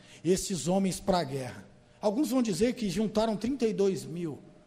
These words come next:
pra guerrear com Gideão. Na verdade, os números, eles, eles pouco importam.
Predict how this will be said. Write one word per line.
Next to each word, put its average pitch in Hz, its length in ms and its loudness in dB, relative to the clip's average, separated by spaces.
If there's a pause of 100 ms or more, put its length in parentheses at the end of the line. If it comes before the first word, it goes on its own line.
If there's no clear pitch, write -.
(340)
pra 170 140 0
guerrear 165 500 0
com 156 160 -8
Gideão. 127 460 -8 (720)
Na 247 80 -6
verdade, 233 440 2
os 147 100 -2
números, 202 400 2
eles, 180 300 -4
eles 175 240 -2
pouco 214 320 0
importam. 143 520 -6